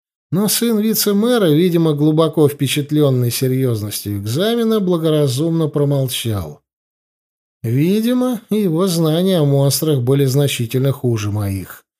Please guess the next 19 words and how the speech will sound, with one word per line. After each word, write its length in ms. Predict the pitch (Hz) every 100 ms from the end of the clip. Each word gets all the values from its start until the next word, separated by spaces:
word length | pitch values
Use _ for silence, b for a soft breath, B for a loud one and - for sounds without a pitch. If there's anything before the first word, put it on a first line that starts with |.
| _ _ _ -
и 80 |
он 180 | 190 226
побоялся 720 | 214 156 143 131 147 151 -
опозориться 760 | 127 117 113 107 123 113 - 107
при 220 | 110 107
всех. 600 | - - 98 85 - _ _ _ _ _ _ _ _ -
«Ну 220 | 302 320
что 260 | - 135 117
же, 200 | 110 110 _ -
раз 320 | 165 196 175
желающих 760 | 151 196 196 185 170 - 170 160
больше 420 | 165 151 - 156
нет, — 440 | 147 147 208 - _ _ _ _ _
сказала 600 | - - 120 104 107 92
профессор, — 840 | 82 110 107 - 98 - 95 87 - _ _ _ _ _
то 160 | - 302
приступаем 720 | 359 311 - 170 175 208 226
к 120 | 220
практике». 760 | 156 147 147 - 139 147 147